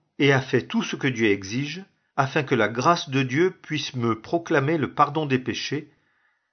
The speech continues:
et je sais que Dieu lui-même m'a justifié, me comptant devant lui comme étant dans la condition juste où se trouve Christ, par-delà le jugement,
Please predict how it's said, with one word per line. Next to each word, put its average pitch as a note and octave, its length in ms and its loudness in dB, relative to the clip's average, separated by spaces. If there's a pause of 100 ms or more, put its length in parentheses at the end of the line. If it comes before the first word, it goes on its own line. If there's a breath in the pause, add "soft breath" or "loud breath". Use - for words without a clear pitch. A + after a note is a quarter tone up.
(240)
et C3 100 2
je C3+ 120 2
sais E3+ 300 0
que C#3 120 -2
Dieu A#2+ 240 4
lui-même C#3 540 0
m'a C3+ 240 2
justifié, C#3+ 840 -6 (480)
me B2+ 220 6
comptant F3 500 0
devant C3+ 280 2
lui C3 260 2
comme B2+ 320 -2
étant C#3+ 280 0
dans A#2 140 2
la G#2 100 0
condition C3+ 560 -4
juste C#3+ 540 -6 (220)
où C3+ 120 -2
se - 140 -6
trouve G2+ 320 -4
Christ, - 480 -8 (360)
par-delà D3+ 440 4
le A#2 120 4
jugement, G#2+ 640 -4